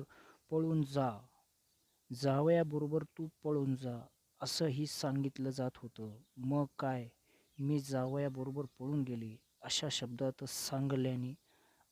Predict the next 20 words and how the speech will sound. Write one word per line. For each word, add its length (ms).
आपली 340
बाजू 340
पोलिसांना 540
समोर 360
मांडली. 460
सपना 520
होणारा 560
जावई 540
राहुलबरोबर 840
पळून 320
गेली 220
होती. 420
पोलिसात 440
तिने 260
अशा 260
प्रकारे 440
सांगितले. 680
सहा 420
एप्रिलला 560
तिने 420